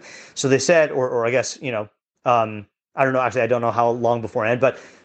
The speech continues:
uh, they, they, based on when the flood happened, they had this theory that a flood like this will happen every one thousand six hundred fifty-six years, uh, but we are going to stop it, right? We're going to build this tower,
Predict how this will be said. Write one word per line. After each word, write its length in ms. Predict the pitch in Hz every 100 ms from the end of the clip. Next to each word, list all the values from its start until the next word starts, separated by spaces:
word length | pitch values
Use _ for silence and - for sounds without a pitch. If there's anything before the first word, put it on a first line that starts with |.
| _
uh, 240 | - 135 135
they, 380 | 127 143 135 143
they, 280 | 131 139 135
based 300 | 127 160 -
on 260 | 156 143
when 200 | 139 143
the 60 | 135
flood 220 | - 131
happened, 560 | 120 113 131 143 160 117
they 240 | 135 135
had 200 | 127 139
this 160 | 135 -
theory 440 | 214 185 143 139 _ _ -
that 300 | 143 139 - _ -
a 80 | 143
flood 260 | - 165
like 160 | 165 156
this 160 | 147 147
will 100 | 131
happen 440 | 135 131 131 135
every 540 | - 135 135 135 135 131 - _ 131 120 _ - -
one 240 | 143 139
thousand 260 | 147 139 123
six 180 | 117 120
hundred 220 | 131 120
fifty-six 440 | 143 117 113 107
years, 400 | 165 151 120 123 - - - _
uh, 120 | 147
but 200 | 131 143
we 180 | 123 170
are 100 | 170
going 200 | 143 135
to 80 | 135
stop 280 | - 156 135
it, 220 | 110 - _
right? 280 | 151 127 131
We're 160 | 131 151
going 240 | 151 160
to 120 | 151 131
build 440 | 117 139 139 131 -
this 400 | 147 131 120 -
tower, 540 | 170 175 143 131 127